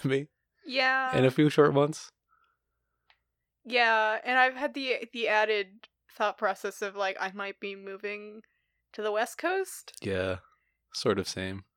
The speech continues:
Speaker 2: So, like, now I'm thinking about, like, oh, I, okay, so in, like,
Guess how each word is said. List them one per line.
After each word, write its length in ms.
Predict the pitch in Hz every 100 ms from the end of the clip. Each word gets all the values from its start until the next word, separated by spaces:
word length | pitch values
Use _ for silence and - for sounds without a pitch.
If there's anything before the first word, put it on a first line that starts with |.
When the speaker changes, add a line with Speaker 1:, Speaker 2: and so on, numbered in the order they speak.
| _ -
Speaker 2:
So, 340 | - 320 277
like, 340 | 277 269 247 - _ _ - 285
now 340 | 262 254 262
I'm 160 | 262 269
thinking 380 | - 254 - 240
about, 260 | 233 220
like, 200 | 202 202 -
oh, 580 | 294 302 254 214 196 214 _ _ _ _ _ -
I, 220 | 302 302
okay, 680 | 294 349 302 226 185 180 -
so 260 | - - 254
in, 80 | 240
like, 240 | 240 226